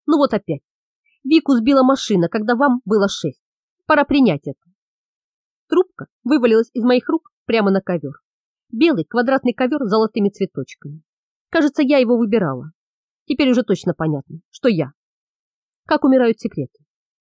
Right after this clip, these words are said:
Их растаптывает правда, безжалостная и неумолимая. Одни секреты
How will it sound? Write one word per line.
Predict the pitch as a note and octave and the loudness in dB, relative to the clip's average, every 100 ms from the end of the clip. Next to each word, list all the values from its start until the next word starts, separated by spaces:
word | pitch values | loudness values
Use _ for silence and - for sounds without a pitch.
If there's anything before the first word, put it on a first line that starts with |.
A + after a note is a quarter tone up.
| _ | _
Их | - D#4 | -2 0
растаптывает | D4+ - E4+ - G3+ G#3 - | 0 -2 -6 -4 -2 -2 -2
правда, | - D#3 C3 - - _ - | -4 -4 -6 -18 -20 _ -4
безжалостная | A3+ B3+ D#4 C#4+ E3 - C#3+ E3 _ - | -2 0 0 -2 -2 -8 -10 -10 _ 0
и | |
неумолимая. | B3+ B3 A3+ A3 D3 C3+ C3+ E3+ _ _ _ _ _ _ _ _ | 2 4 4 2 -2 -6 -8 -16 _ _ _ _ _ _ _ _
Одни | A3+ D4+ | 0 2
секреты | - - C#3+ - | 0 -6 -8 -12